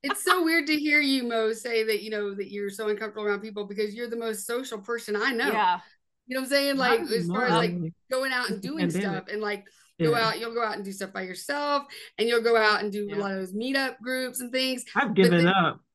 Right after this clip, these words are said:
Speaker 3: I've given up.
Speaker 1: Well, I mean, if it wasn't, I mean, if it wasn't working for you, and, you know,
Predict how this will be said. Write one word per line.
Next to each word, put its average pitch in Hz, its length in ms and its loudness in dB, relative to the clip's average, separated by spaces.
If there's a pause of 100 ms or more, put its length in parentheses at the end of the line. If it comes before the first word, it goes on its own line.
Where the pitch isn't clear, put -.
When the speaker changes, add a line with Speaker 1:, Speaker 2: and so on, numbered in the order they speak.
(140)
Speaker 3:
I've 240 160 6
given 170 300 6
up. 170 320 4 (400)
Speaker 1:
Well, 220 260 4
I - 20 4
mean, 226 120 4
if 233 100 2
it 226 80 0
wasn't, 220 340 0
I 214 60 0
mean, 220 140 0
if 214 100 0
it 214 100 0
wasn't 214 260 -2
working 240 260 -2
for 220 140 2
you, 214 160 2
and, 208 460 2
you 208 120 2
know, 196 260 0